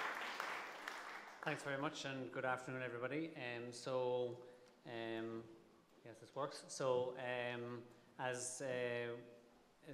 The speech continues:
to, to start, I suppose we look at the Strategic Research and Innovation Agenda.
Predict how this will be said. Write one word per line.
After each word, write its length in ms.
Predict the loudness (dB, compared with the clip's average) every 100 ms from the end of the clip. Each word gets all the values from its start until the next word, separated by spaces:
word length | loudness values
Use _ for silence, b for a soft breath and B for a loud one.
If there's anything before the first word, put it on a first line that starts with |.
| -10
to, 80 | -10
to 180 | -8 -8
start, 540 | 4 6 6 4 -6 -10 -6
I 100 | -4
suppose 300 | 0 -2 0
we 80 | 0
look 200 | 0 -2
at 120 | -4
the 100 | -6
Strategic 480 | -6 -6 -4 -4 -4
Research 340 | -2 0 0
and 80 | -2
Innovation 340 | 0 -2 -2
Agenda. 420 | -2 0 2 2